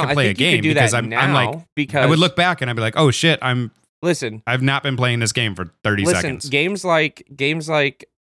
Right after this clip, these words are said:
Speaker 2: Rocket League, like you're playing, eventually, and I think it's probably happening for you now 'cause you play it a lot, it becomes more muscle memory and things that you just know. So it should be easier as you play more of Rocket League to do those types of things. 'Cause now you don't need
Speaker 1: Yeah, but
Speaker 2: your
Speaker 1: you still
Speaker 2: he-
Speaker 1: gotta react. You still gotta react to what they're doing.
Speaker 2: Yes,
Speaker 1: Like,
Speaker 2: but
Speaker 1: yeah, if you have a perfect setup, sure. But if,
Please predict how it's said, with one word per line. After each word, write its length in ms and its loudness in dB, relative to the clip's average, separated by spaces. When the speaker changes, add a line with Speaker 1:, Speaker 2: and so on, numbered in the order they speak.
Speaker 2:
Rocket 340 -2
League, 220 -6
like 180 0
you're 140 -2
playing, 420 -4
eventually, 640 -2
and 120 -2
I 80 -2
think 180 -6
it's 100 -8
probably 280 0
happening 360 -4
for 120 -12
you 100 -6
now 160 -2
'cause 160 -10
you 60 -8
play 200 -2
it 60 -4
a 20 -2
lot, 220 -2
it 100 -10
becomes 460 -6
more 200 -2
muscle 360 -2
memory 460 -4
and 180 -4
things 200 -2
that 80 -6
you 140 -4
just 200 -4
know. 240 -2
So 220 -2
it 80 -6
should 340 -4
be 120 -4
easier 460 -2
as 180 0
you 80 -8
play 200 -2
more 300 0
of 100 -8
Rocket 340 -2
League 200 -10
to 100 -10
do 180 -8
those 220 -12
types 260 -10
of 80 -18
things. 340 -20
'Cause 100 -6
now 140 0
you 140 -2
don't 200 0
need 200 -2
Speaker 1:
Yeah, 80 4
but 60 2
Speaker 2:
your 80 4
Speaker 1:
you 40 2
still 160 2
Speaker 2:
he- 60 -4
Speaker 1:
gotta 160 4
react. 480 0
You 80 -2
still 180 -2
gotta 160 2
react 280 0
to 60 -4
what 180 -4
they're 180 2
doing. 200 -4
Speaker 2:
Yes, 120 4
Speaker 1:
Like, 140 0
Speaker 2:
but 220 2
Speaker 1:
yeah, 140 2
if 320 -6
you 280 4
have 180 2
a 80 -4
perfect 320 -4
setup, 280 0
sure. 280 -2
But 180 -4
if, 100 -2